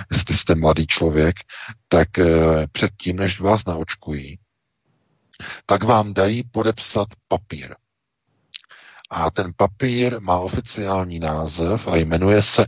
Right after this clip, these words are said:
informovaný souhlas. A ten informovaný souhlas, eh, kromě toho, že tam uvedete v podstatě nějaké své, eh,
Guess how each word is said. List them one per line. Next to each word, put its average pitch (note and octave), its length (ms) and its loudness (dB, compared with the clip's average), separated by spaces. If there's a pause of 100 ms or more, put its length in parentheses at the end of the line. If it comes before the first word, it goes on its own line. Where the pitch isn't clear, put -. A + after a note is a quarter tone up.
informovaný G2+ 1080 0
souhlas. D2+ 840 -2 (1120)
A - 40 -8
ten F#2+ 220 2
informovaný C#3 800 2
souhlas, E2 920 0 (340)
eh, - 20 -4 (280)
kromě G2+ 580 2 (300)
toho, F2+ 400 2
že E2 200 -4
tam E2 400 -6
uvedete F2+ 460 0
v - 40 -6
podstatě - 420 -12
nějaké E2+ 460 0
své, E2 480 0
eh, - 60 -8